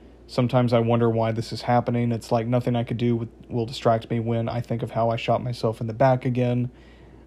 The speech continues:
Um, and then, of course, in the pre-chorus, we get Mike and Chester. Uh, "It never goes away, it never goes away, and now." And then the chorus is Chester saying, "You've become a part of me,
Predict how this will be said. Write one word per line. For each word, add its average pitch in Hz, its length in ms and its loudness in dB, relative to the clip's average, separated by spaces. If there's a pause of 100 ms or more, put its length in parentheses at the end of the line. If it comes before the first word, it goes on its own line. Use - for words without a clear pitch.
(160)
Um, 113 580 0 (720)
and - 100 -4
then, 120 80 2
of 120 60 0
course, 123 260 2
in 117 60 -6
the 113 60 -6
pre-chorus, 135 560 2
we 127 80 -2
get 120 160 0
Mike 120 280 -2
and 151 200 2
Chester. 123 440 -4 (680)
Uh, 117 340 2
"It 123 80 -4
never 123 220 2
goes 123 280 4
away, 123 360 2
it - 160 -4
never 120 200 -2
goes 117 240 0
away, 117 500 -2
and 120 200 -4
now." 117 420 -2 (640)
And 117 120 -2
then 110 80 -4
the 110 60 -6
chorus 139 400 6
is 120 260 0 (140)
Chester 113 560 0 (640)
saying, 117 340 -2
"You've 120 180 2
become 120 260 -2
a 117 60 -2
part 117 260 4
of 113 80 -4
me, 113 340 -2